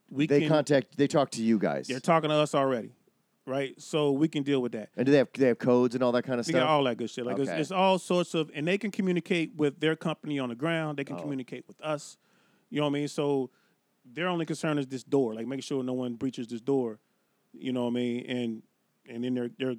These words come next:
Speaker 1: they'll get that fucking airplane down, and the controllers will make sure to do whatever they need to do. Um, but, like, let's say you got an airplane that's flying around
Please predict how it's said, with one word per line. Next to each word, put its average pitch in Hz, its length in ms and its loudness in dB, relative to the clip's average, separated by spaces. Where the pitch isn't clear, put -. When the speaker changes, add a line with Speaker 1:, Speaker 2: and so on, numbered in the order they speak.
Speaker 1:
they'll 147 160 2
get 151 140 -4
that 127 140 -4
fucking 120 200 -10
airplane 123 300 -6
down, 117 240 -6
and 117 60 -6
the 113 40 -10
controllers 147 380 -2
will 135 80 -6
make 127 180 -8
sure 135 360 -4
to 127 80 -10
do 135 160 -2
whatever 131 240 0
they 123 100 -8
need 117 140 -8
to 104 40 -18
do. 120 360 -4
Um, 117 520 -4
but, 151 300 2
like, 156 140 -4
let's 165 140 -2
say 170 80 -2
you 156 140 -4
got 147 200 0
an 143 100 -2
airplane 143 520 -4
that's 131 160 -6
flying 139 320 -6
around 135 540 -4